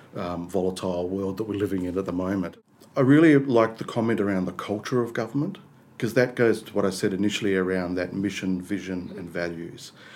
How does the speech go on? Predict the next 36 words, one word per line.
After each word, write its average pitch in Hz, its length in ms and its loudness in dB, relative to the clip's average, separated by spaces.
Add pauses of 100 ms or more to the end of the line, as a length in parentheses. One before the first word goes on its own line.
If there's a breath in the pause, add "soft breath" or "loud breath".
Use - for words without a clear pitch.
(220 loud breath)
And 104 120 0
I 98 40 0
think 110 220 2
one 113 140 4
of 101 60 4
the 98 60 2
key 117 280 2
things 104 340 -2
for 98 380 0
anyone 101 340 0
working 101 320 0
in 95 100 -2
either 101 320 0
sector, 95 520 -6 (360 loud breath)
but 101 120 -2
it's 92 80 -6
particularly 117 760 -4
valuable 95 420 -2
in 90 100 -4
the 92 60 -6
Commonwealth 135 440 2
sector, 90 440 -6 (360 loud breath)
is 120 160 -10
we 101 100 0
really 104 300 0
want 98 180 0
to 90 40 -2
make 92 200 -2
sure 98 180 -4
that 92 100 -6
we're 90 120 -4
linked 107 260 -4
in 95 120 -2
with 95 100 -4
the 92 60 -6
values, 143 580 0